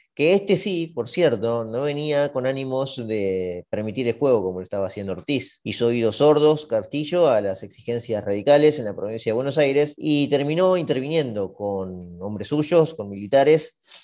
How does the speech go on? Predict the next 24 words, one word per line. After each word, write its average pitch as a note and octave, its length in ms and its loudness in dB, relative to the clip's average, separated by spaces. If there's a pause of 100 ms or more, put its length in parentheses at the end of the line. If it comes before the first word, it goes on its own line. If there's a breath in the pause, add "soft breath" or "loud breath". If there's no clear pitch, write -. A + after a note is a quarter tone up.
(100)
la A2+ 180 0
provincia A2+ 520 -4
de F2+ 60 -4
Buenos F#2 240 -4
Aires. A#2 440 2
La B2+ 140 4
vida F3+ 160 8
de F#3 60 8
Ortiz F3+ 280 0
se F3+ 140 -6
complicó B2+ 380 -2
aún B2+ 280 2
más, D#3 400 -2
no A2 200 -4
dejó A2+ 280 2
de A#2+ 60 4
empeorar C3+ 600 2
y A2 140 -8
en G#2+ 100 -8
mil D3+ 220 -2
novecientos A#2 560 -4
cuarenta F#2+ 380 -4
y G2+ 80 -2
dos D#3 420 2